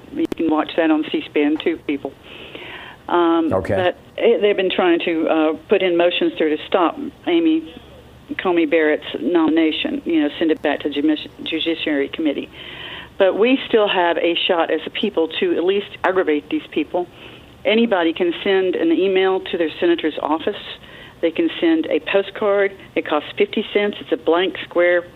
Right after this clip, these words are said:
Speaker 1: uh, three-by-five piece of paper. If you walk in the post office, you can buy a stack of them. They're about fifty cents a piece. They come stamped. You write your senator's name on it,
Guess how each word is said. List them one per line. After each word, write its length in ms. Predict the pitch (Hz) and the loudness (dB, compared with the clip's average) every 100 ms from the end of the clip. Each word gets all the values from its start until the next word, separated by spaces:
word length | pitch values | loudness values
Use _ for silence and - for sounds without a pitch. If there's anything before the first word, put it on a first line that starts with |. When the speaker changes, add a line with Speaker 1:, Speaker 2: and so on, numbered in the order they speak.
| - | -12
Speaker 1:
uh, 100 | - - | -10 -4
three-by-five 680 | 185 190 190 185 180 175 170 | -2 2 2 2 0 0 0
piece 200 | 175 - | -4 -4
of 80 | 143 | -6
paper. 400 | 160 175 190 185 - - - - - | -4 -2 -2 -6 -8 -14 -14 -14 -8
If 80 | - | 0
you 80 | 165 | 2
walk 240 | 175 165 | 2 2
in 80 | 175 | 0
the 60 | 160 | 2
post 280 | 190 190 | 0 2
office, 300 | 196 196 196 185 | 2 2 0 0
you 80 | 170 | -2
can 180 | 175 | 0
buy 240 | 160 160 151 | 2 2 2
a 120 | - | 0
stack 300 | 175 170 180 | 0 2 2
of 100 | 185 | 2
them. 160 | 190 180 | 2 0
They're 80 | |
about 260 | 160 143 - | 0 -2 -2
fifty 220 | 175 190 - | -4 -4 -4
cents 200 | 175 160 | -2 -2
a 40 | |
piece. 320 | - 196 247 - - - - - | -4 -2 -2 -4 -16 -18 -18 -6
They 80 | 160 | -4
come 240 | - 165 - | 0 0 0
stamped. 420 | 190 214 233 - - - - - | 0 0 0 -4 -18 -18 -12 -2
You 160 | 170 | 2
write 240 | 170 165 156 | 2 2 -2
your 80 | - | 0
senator's 400 | 220 226 208 175 | 2 4 2 2
name 380 | 175 190 214 220 | 2 4 2 2
on 260 | 208 214 240 | 0 2 0
it, 160 | - | -2